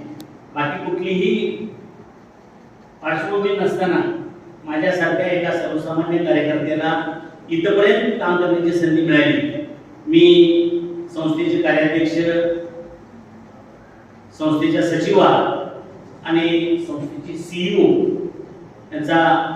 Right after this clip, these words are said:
मनपूर्वक आभार व्यक्त करतो. आमच्या मंडळी सरांची बत्तीस वर्ष सेवा झालेली आहे. बत्तीस वर्षाच्या सेवेपैकी जवळजवळ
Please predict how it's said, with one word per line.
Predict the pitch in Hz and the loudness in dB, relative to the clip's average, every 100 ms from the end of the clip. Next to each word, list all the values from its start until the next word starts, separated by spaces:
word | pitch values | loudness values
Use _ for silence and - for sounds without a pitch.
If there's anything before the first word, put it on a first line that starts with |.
| - - - | -12 -16 -12
मनपूर्वक | 147 156 165 165 165 160 165 - - - | -2 2 2 2 2 0 -2 -6 -10 -10
आभार | - 175 185 | -2 0 2
व्यक्त | 180 | 2
करतो. | 175 180 175 175 - - - - - - - - - - - - - - - - - - - - - - - - - - - - - - - - - - - - - - - - | 2 2 2 2 0 -4 -8 -12 -18 -20 -20 -20 -20 -20 -20 -20 -20 -20 -20 -20 -20 -20 -20 -20 -20 -20 -20 -20 -20 -20 -20 -20 -20 -20 -20 -20 -20 -20 -20 -20 -20 -20 -20 -6
आमच्या | 180 180 208 | -2 4 4
मंडळी | 202 196 208 | 4 2 2
सरांची | 202 202 202 214 220 208 - - | 2 2 2 0 -2 -4 -6 -6
बत्तीस | 247 - - 208 | -4 -4 -4 -2
वर्ष | 208 | -2
सेवा | - 180 190 170 | 0 0 2 6
झालेली | 170 - - | 6 6 6
आहे. | - - - - - - - - - - - - - | 4 2 -2 -6 -10 -16 -20 -20 -20 -20 -20 -20 -8
बत्तीस | 165 170 - - | -2 0 0 0
वर्षाच्या | 196 196 196 196 196 | 0 0 0 0 0
सेवेपैकी | 185 180 180 175 170 180 190 175 170 - - - - - | 2 2 4 4 2 2 2 0 -2 -4 -8 -12 -16 -4
जवळजवळ | 165 202 208 202 196 | 2 6 6 6 6